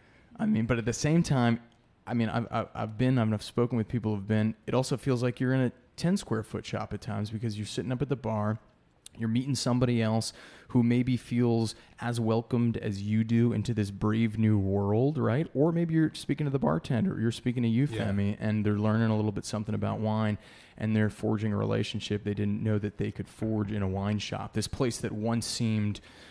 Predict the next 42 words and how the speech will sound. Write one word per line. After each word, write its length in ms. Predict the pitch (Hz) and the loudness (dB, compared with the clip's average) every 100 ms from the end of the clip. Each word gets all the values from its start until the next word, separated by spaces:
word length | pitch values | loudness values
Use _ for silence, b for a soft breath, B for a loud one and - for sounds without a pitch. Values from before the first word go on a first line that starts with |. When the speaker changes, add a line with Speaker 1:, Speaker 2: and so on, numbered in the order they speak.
| B | B
Speaker 1:
so 280 | - - 139 | -8 -2 -2
foreign 580 | - - 107 120 117 107 | -2 -4 0 4 4 2
and 100 | 98 | -2
elitist 600 | 101 104 113 113 107 - | -6 -4 0 2 0 -2
and 140 | 110 107 | -6 -6
scary 600 | - 104 110 113 110 101 | -6 -4 0 2 2 0
and 120 | 98 | 0
unapproachable, 840 | 104 95 - 135 190 - 101 95 | -2 -2 2 4 4 2 -2 -2
right? 380 | 110 123 - - | -2 0 -2 0
But 140 | - | 0
you 80 | 143 | 2
were 80 | 160 | 2
Speaker 2:
Yeah. 40 | |
Speaker 1:
making 300 | 180 196 190 | 2 2 0
it 80 | 160 | 0
accessible. 600 | 131 - - - 107 107 | -2 -2 -2 -2 -4 -2
Speaker 2:
But 120 | 135 | 0
I, 140 | 190 196 - | 0 0 -2
I 100 | 139 | -2
crave 420 | - - 131 123 | -2 -2 0 0
that 120 | 101 | -4
intimacy. 640 | 98 - - - - - 92 | -6 -12 -8 -4 -4 -8 -6
You 80 | 113 | 2
Speaker 1:
Mm. 60 | 113 | 2
Speaker 2:
know, 80 | 107 | 2
if 120 | - | -2
you 80 | 104 | -2
go 160 | 110 | -2
to, 440 | 104 - 101 98 101 165 | -2 -4 -4 -4 -8 -8
you 100 | 107 | -8
know, 40 | |
European 720 | 98 104 98 - 101 95 92 | -6 -4 -6 -8 -12 -12 -12
wine 220 | 92 95 98 | -10 -10 -12
spaces 580 | - 101 - 95 87 | -10 -8 -6 -6 -6
or 240 | 101 92 92 | -6 -6 -10
if 140 | - | -16
you 60 | - | -12
go 80 | 98 | -10
to, 40 | |
like, 260 | 95 90 - | -10 -10 -10
you 40 | |
know, 140 | 95 | -10